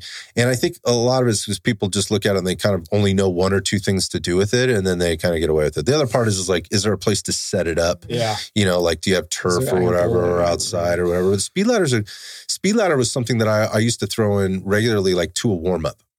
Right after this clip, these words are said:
Speaker 1: right?
Speaker 2: Mm-hmm.
Speaker 1: Like, that would be the warm-up. We're working skills.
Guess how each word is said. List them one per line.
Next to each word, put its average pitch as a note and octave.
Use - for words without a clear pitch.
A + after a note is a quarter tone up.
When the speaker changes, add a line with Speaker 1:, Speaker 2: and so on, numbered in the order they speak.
Speaker 1:
right? F#2
Speaker 2:
Mm-hmm. -
Speaker 1:
Like, F2
that A#2+
would B2
be C3
the A#2
warm-up. G#2
We're F2
working C#3
skills. A#2+